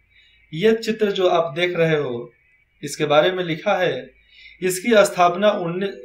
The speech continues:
मतलब सर्वोच्च न्यायालय, सर्वोच्च न्यायालय की स्थापना छब्बीस जनवरी उन्नीस सौ पचास को की गई थी। उसी दिन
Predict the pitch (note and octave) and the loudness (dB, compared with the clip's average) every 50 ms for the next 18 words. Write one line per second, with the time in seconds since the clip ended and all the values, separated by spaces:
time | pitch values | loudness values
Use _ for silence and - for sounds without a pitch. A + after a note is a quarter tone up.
0 | - _ C#3+ C#3+ C#3 - - F3+ F#3+ F#3+ - - E3 E3 F#3 G3+ G3 - F3+ D#3 | -18 _ -10 -10 -10 -4 -2 -2 -2 -2 -2 -2 0 2 2 0 0 0 -2 -2
1 | C#3+ C3 B2 A#2 A#2 A#2 B2 B2 A2+ - - - _ _ _ _ _ _ _ _ | -2 -2 -2 -2 -2 -2 -2 -2 -4 -4 -6 -12 _ _ _ _ _ _ _ _
2 | _ _ _ _ - _ _ _ - - F3+ F3+ G3+ A3+ A3 - A3+ G3+ F#3+ F3+ | _ _ _ _ -20 _ _ _ -4 0 2 4 6 4 4 4 0 0 0 2
3 | F3 E3+ F#3 F#3+ G3 G3 - F#3+ F3 E3+ E3+ - E3 D#3+ D#3 - F#3 G3 F3+ - | 2 2 2 2 0 0 2 4 4 4 4 4 2 2 2 4 2 0 0 2
4 | - D#3+ D#3 E3 F#3+ F#3 E3+ E3 D#3+ D#3 D#3 D#3+ E3 E3 E3 D3 D3 D3 D#3+ E3+ | 0 -2 0 2 0 0 2 2 0 2 2 0 0 0 -2 -4 -4 -6 -6 -6
5 | E3 - E3+ D#3+ - D3+ C#3+ C#3 C#3+ C#3+ D3 D3 - D3+ C#3+ C3+ - C#3 C#3 C3+ | -6 -4 -4 -4 -2 -4 -4 -2 -2 -2 -2 -2 -6 -10 -10 -8 -8 -8 -4 -4
6 | C#3 C3+ C3 B2+ C3 C3+ C3+ C3+ C3 - _ _ _ _ _ _ _ _ _ _ | -4 -4 -4 -6 -8 -8 -10 -10 -12 -14 _ _ _ _ _ _ _ _ _ _
7 | _ _ _ _ _ - F3 F3 F3 - - A3 A#3 A3+ F3 E3+ F3+ F3 F3+ F#3 | _ _ _ _ _ -2 0 0 0 0 -2 0 0 0 2 2 0 0 0 -4
8 | - - | -8 -12